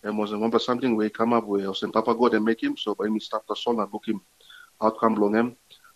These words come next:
But, uh, lo side lo stop safe lo community, I think by me stop the soul lo house, na kiss him wash the soul, uh, anything can happen.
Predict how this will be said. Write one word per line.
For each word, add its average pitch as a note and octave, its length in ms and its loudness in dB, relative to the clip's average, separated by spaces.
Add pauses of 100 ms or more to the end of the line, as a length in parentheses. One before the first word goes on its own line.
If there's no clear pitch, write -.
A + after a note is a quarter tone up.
(120)
But, G2 280 -4
uh, G2+ 160 2
lo G#2 320 4
side B2+ 340 -2
lo G2+ 320 2 (500)
stop - 360 2
safe B2 280 2
lo A2 100 2
community, B2 520 0
I A#2 80 6
think A2 220 0
by G2+ 80 2
me G#2 100 0
stop - 280 -4
the G#2 80 -2
soul A2 180 0
lo G2 200 -2
house, - 500 0 (500)
na G2 100 -6
kiss - 260 -6
him G#2 140 2
wash A2 220 4
the A2 100 -2
soul, A#2 340 2 (760)
uh, G#2 180 -12
anything A2+ 380 2
can G2+ 140 -2
happen. G2+ 360 -4